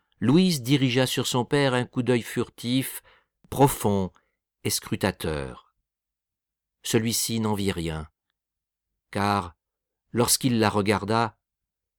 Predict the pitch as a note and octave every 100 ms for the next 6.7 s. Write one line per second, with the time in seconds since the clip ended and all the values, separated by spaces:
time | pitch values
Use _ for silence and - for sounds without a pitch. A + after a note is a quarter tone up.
0 | _ A2+ A#2+ B2 A2+ A#2+ A2+ G#2 G2+ F#2+
1 | F2 D#2 B1+ B1 _ _ _ _ _ _
2 | _ _ _ _ _ - D#2+ - - E2+
3 | D#2+ F2+ D#2 G2 F2+ D2+ - _ _ _
4 | _ _ _ _ - F#2+ - F#2 F2+ E2+
5 | - F2+ D2+ - - - F2+ E2 F2 E2+
6 | E2+ F2 E2 D#2 - F2 D#2